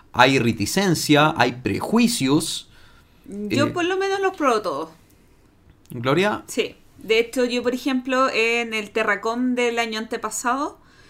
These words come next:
Speaker 2: solamente me dediqué a probar juegos nacionales. Porque estuve todo el día, habían tanta, eh, cantidad de juegos nacionales que me dediqué toda la jornada a irlos probando uno a uno.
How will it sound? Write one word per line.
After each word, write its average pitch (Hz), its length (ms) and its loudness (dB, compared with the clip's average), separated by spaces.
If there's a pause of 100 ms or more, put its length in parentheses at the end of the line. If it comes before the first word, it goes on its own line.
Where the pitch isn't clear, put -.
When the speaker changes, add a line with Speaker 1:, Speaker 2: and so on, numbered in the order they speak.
(260)
Speaker 2:
solamente 302 720 2
me 294 120 0
dediqué 262 420 2
a 254 40 0
probar 254 320 0
juegos 247 200 0
nacionales. 175 500 -8 (840)
Porque 226 240 0
estuve 226 260 0
todo 254 120 -2
el 262 120 -2
día, 277 520 -4 (400)
habían 240 300 2 (120)
tanta, 294 1080 2
eh, 220 580 -6
cantidad 240 280 2
de 262 60 0
juegos 269 320 2
nacionales 269 520 0 (540)
que 240 140 -6
me 240 100 -2
dediqué 226 460 -2 (500)
toda 269 240 2
la - 80 0
jornada 320 760 -2
a 277 320 0
irlos 269 220 0
probando 254 360 0
uno 240 160 -4
a 208 60 -4
uno. 180 420 -8